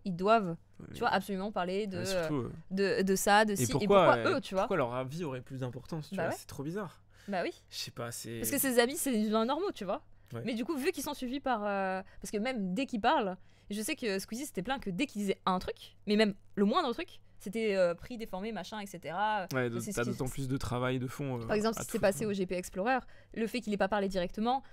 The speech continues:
Speaker 1: Ah, mais ça veut dire que tu cautionnes, machin. » Alors
Speaker 2: Trop
Speaker 1: que
Speaker 2: bizarre,
Speaker 1: juste,
Speaker 2: ouais.
Speaker 1: le mec, il revient de son truc, tu vois.
Speaker 2: Ouais, en fait, on accorde trop d'importance déjà au silence.
Speaker 1: Ouais.
Speaker 2: On n'arrive pas à se dire que, bah, y a pas de bon avis, donc autant pas donner son avis, quoi.
Speaker 1: Mhm, mhm.
Speaker 2: C'est très compliqué, mais, euh, ouais, je, je, alors, m-,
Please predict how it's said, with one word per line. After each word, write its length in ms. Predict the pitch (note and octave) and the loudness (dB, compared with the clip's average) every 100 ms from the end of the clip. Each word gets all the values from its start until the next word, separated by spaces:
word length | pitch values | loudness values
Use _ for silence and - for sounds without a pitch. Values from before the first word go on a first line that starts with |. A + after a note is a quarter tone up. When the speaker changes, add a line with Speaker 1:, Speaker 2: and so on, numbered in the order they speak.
| - | -2
Speaker 1:
Ah, 100 | G#3+ | 0
mais 60 | G3+ | 0
ça 80 | G3+ | -2
veut 40 | |
dire 120 | G3+ | -4
que 60 | G#3 | -6
tu 100 | - | -6
cautionnes, 260 | F#3 A#3 | -4 -2
machin. » 240 | A3+ - A#3+ | -2 -4 -2
Alors 160 | - F#3+ | 2 2
Speaker 2:
Trop 80 | - | 2
Speaker 1:
que 60 | |
Speaker 2:
bizarre, 180 | A#2+ G3+ | -2 -2
Speaker 1:
juste, 80 | - - - - | -4 -8 -16 -6
Speaker 2:
ouais. 60 | |
Speaker 1:
le 60 | G3 | -2
mec, 200 | B3+ - | -2 -2
il 60 | |
revient 200 | F#3+ F#3+ | -4 -2
de 60 | A3 | -4
son 100 | - | -4
truc, 200 | D4+ E4+ | -4 -2
tu 100 | - | 2
vois. 220 | G3+ C4+ - | 4 2 2
Speaker 2:
Ouais, 120 | C#3 | 6
en 80 | D3 | 6
fait, 120 | C#3 | 6
on 80 | D#3 | 4
accorde 260 | C#3 C3 C3+ | 2 2 0
trop 120 | - | 0
d'importance 420 | E3+ D3 C#3 E3 D#3 | 0 0 -4 -2 0
déjà 120 | C3+ | 0
au 60 | |
silence. 460 | B2 C3 C#3+ E3+ - - | 0 -4 -6 -8 -14 0
Speaker 1:
Ouais. 140 | A3 - - - | 0 0 -6 -10
Speaker 2:
On 100 | C3+ | -2
n'arrive 260 | C3 B2+ A#2+ | 0 0 0
pas 180 | F3 | 2
à 60 | E3+ | 2
se 40 | C3 | 0
dire 200 | C3+ D#3 | -4 -6
que, 540 | - C#3 C3 B2 A#2 - - - - - - - - | -2 0 0 0 -2 -8 -14 -20 -20 -20 -20 -16 -4
bah, 60 | |
y 40 | A#2 | -2
a 60 | |
pas 100 | B2+ | 0
de 60 | B2+ | 0
bon 160 | B2+ | 0
avis, 200 | B2+ C3+ | 0 0
donc 180 | D#3+ C3+ | -2 -2
autant 180 | C3 A#2+ | -2 -2
pas 100 | B2+ | -2
donner 120 | B2+ | -2
son 140 | A#2+ B2 | -4 -4
avis, 200 | B2 D#3 | -4 -2
quoi. 240 | D3+ D3+ - - B3 | -4 -6 -10 -10 -4
Speaker 1:
Mhm, 60 | A#3 A3 G#3+ | -2 0 0
mhm. 60 | G3+ | 0
Speaker 2:
C'est 140 | F#3 | 2
très 180 | - E3 | 2 2
compliqué, 380 | D3+ C#3 D3 F3 | 0 -2 2 4
mais, 180 | C#3+ | 4
euh, 460 | C3 C3 C3 C3 C3 B2+ | 4 4 2 0 -4 -2
ouais, 120 | E3 | -2
je, 140 | C#3 | -2
je, 140 | B2+ C#3 - - - - | -2 -4 -4 -12 -20 0
alors, 180 | C#3+ D3 | 6 6
m-, 220 | D3+ D#3+ | 6 0